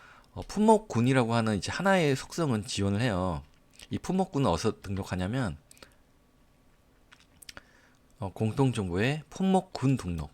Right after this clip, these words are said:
여기서 이제 등록을 합니다. 그래서, 어, 회사가 원하는 분류 같은 거를 여기서 추가해서 관리를 할 수가 있어요. 하나 해볼게요. 어, 코드로는 이제 영문 숫자,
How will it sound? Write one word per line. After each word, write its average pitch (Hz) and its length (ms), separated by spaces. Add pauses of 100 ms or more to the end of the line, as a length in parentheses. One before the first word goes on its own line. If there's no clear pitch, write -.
(560)
여기서 139 480
이제 101 180
등록을 110 400
합니다. 82 420 (300)
그래서, 98 320 (380)
어, 90 260
회사가 160 280
원하는 104 340
분류 120 340
같은 98 260
거를 92 280
여기서 85 280
추가해서 117 640
관리를 90 300
할 127 60
수가 104 220
있어요. 69 300 (120)
하나 135 180
해볼게요. 135 520 (3000)
어, 87 200 (120)
코드로는 170 720 (260)
이제 87 240
영문 107 320
숫자, 113 560